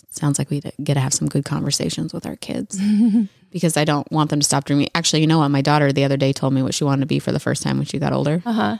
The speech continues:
Speaker 1: Are you ready for this?
Speaker 2: Yeah.
Speaker 1: She wants to be a babysitter.
Speaker 2: Oh, that's, you know, there are, <laughs> they, there's definitely professional level babysitters. <laughs>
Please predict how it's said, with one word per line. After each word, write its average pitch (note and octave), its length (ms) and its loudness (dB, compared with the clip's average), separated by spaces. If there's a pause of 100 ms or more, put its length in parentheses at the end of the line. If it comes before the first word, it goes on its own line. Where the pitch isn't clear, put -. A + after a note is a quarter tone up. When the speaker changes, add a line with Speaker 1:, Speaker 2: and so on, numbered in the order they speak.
(120)
Speaker 1:
Are D3+ 60 0
you C#3 80 2
ready C#3 160 2
for D3+ 140 -2
this? D#3+ 80 2
Speaker 2:
Yeah. F3+ 160 2 (320)
Speaker 1:
She - 100 -20
wants D#3 140 -2
to - 20 -4
be C#3 80 4
a B2+ 60 2 (180)
babysitter. B2+ 400 -2 (220)
Speaker 2:
Oh, D#4+ 300 -2 (420)
that's, A#3+ 260 -6
you C#4 140 -2
know, A#3+ 240 -2 (420)
there B3 320 4
are, C#4+ 560 4 (340)
<laughs> D#4 200 -10
they, B3+ 500 0
there's A#3+ 440 -6
definitely B3+ 760 -6
professional A#3+ 840 -2
level A#3 360 2
babysitters. C4 960 2
<laughs> C5 40 4